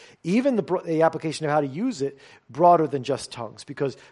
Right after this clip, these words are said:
the application of how to use it goes further than that into our worship services, into the way we organize our churches. The, the, you know, the, the building that we sit in is a gift, has been a gift from God to us as a church. But if it becomes the fence inside of which we stay and do our Christian stuff,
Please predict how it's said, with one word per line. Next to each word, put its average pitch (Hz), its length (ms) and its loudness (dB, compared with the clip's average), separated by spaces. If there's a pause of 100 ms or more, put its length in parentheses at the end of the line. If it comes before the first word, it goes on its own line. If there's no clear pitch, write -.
the 160 100 2
application 196 480 0
of 175 60 0
how 175 100 4
to 156 40 -2
use 214 220 -6
it 185 140 -8
goes 165 240 0
further 208 420 0
than 160 140 -8
that 151 180 0
into 151 180 -6
our 143 80 0
worship 185 380 -4
services, 202 480 -4
into 139 200 -10
the 131 60 -8
way 139 120 -2
we 131 100 -4
organize 135 320 -2
our 123 80 -8
churches. 208 400 -8 (460)
The, 175 80 -4
the, 170 360 -12
you 165 80 -8
know, 143 240 -4 (140)
the, 151 160 -4
the 139 100 -8
building 220 380 4
that 196 120 0
we 175 100 -6
sit 196 260 -2
in 175 120 0
is 135 120 -4
a 131 60 -8
gift, 147 260 -6
has 139 180 -8
been 160 140 -4
a 156 80 -4
gift 170 240 -6
from 165 200 -10
God 151 260 0
to 151 160 -8
us 143 180 -8
as 120 80 -12
a 131 60 -10
church. - 420 -10 (420)
But 165 400 -2 (200)
if 165 160 -4
it 151 80 -12
becomes 180 560 -6 (320)
the - 100 -8
fence - 600 -4
inside 160 520 -4
of 147 120 -4
which 156 180 -6
we 151 120 -10
stay 165 380 -2
and 147 120 -6
do 151 100 -4
our 139 140 0
Christian - 340 -12
stuff, - 460 -4